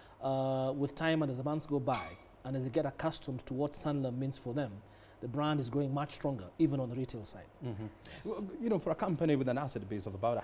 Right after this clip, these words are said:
Speaker 2: hundred billion U S dollars, you know, coming into a market whereby the, the asset base is actually almost bigger than the entire market, why would you want to come into such a small market when you're such a big player?
Speaker 1: So just to clarify,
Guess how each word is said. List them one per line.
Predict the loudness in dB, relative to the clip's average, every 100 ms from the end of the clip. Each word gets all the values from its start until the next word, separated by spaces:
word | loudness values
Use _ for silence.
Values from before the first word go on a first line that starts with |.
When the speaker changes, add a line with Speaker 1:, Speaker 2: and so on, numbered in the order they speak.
| -4
Speaker 2:
hundred | -6 -6 -6
billion | -4 -4 -4
U | -6
S | -8
dollars, | -6 -4 -4 -6 -10 -14 -20 -16 0
you |
know, | 2 2 -2 -12
coming | -6 -4 -2
into | -2 -2 -4
a |
market | -4 -4 -4
whereby | 0 2 2 2 0 0 -6 -18 -20 -20 -20 -20 -20 -20 -20 -2
the, | -2 -2 -8 -20 -12
the | -8 2
asset | 2 2 -2
base | -2 -2
is | -2
actually | -2 -2 -4 -6 -12 -20 -20 -8 -2
almost | 0 -2 -2
bigger | -2 0
than | -2 -4
the |
entire | -6 -2 0 0
market, | 0 -4 -8 -12 -14 -18 -20 -20 -20 -20 -20 -20 -20 -4
why | -2
would | -2 -4
you | -4
want | -4
to | -4
come | -6 -6
into | -6
such | -8 -8
a | -10
small | -10 -8
market | -6 -8 -8 -10 -8
when | -6
you're | -6
such | -6 -6 -4
a |
big | -4 -4 -4
player? | -8 -6
Speaker 1:
So | -4 2 4 2 -2 -2
just | -2 0
to | -2 0 -2
clarify, | 2 2 2 -2 -6